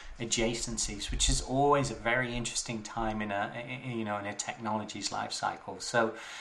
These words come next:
you know, just as, as you brought up and, and rightly mentioned, Paul, you know, we see things like,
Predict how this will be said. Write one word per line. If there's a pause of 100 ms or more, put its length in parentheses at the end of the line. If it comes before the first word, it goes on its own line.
(280)
you
know,
just
as,
as
you
brought
up
and,
and
rightly
mentioned,
Paul,
you
know,
we
see
things
like,